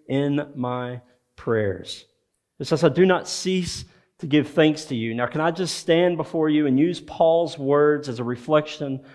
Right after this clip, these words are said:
of my own heart towards you today? Is that okay for me to do in, in this moment that, that as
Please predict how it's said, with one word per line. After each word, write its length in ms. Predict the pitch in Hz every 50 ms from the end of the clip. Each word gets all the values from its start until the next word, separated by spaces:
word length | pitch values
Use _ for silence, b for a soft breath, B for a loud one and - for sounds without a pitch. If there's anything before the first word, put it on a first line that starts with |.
| B B -
of 140 | 123 120 123
my 180 | 123 120 120
own 260 | 127 143 147 135 117
heart 400 | 113 - - 147 147 139 - -
towards 280 | - - 151 139 127 131
you 100 | 139 139
today? 420 | 135 - 143 139 143 143 143 139 135 - _ _ _ _ _ _ _ _ _ _ _ _ _ -
Is 60 | 139
that 100 | 131 135 147
okay 360 | 139 131 - - 143 147 139
for 120 | - 147
me 140 | 131 131 139
to 100 | 127 131
do 380 | 127 131 139 139 135 135 135 135 B B B B B
in, 200 | - 131 135 139
in 200 | 120 135 135 139
this 160 | 131 135 -
moment 480 | 139 131 131 135 135 135 135 131 131 -
that, 240 | 123 113 - B B B B B B -
that 160 | 123 117 - -
as 560 | 135 131 143 147 156 160 156 147 - - -